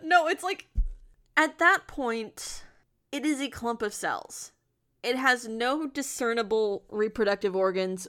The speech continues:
that would determine whether it is male or female.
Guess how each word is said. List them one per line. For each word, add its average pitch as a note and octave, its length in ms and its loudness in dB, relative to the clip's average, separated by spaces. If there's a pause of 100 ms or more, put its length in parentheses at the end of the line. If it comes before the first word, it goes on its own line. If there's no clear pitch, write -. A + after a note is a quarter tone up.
(500)
that F#3+ 240 2
would G#3 140 2
determine F#3+ 600 -2 (840)
whether G#3+ 440 2
it G#3 120 0
is F#3+ 140 -4
male G3 260 -2
or G3 140 -2
female. F#3 600 -6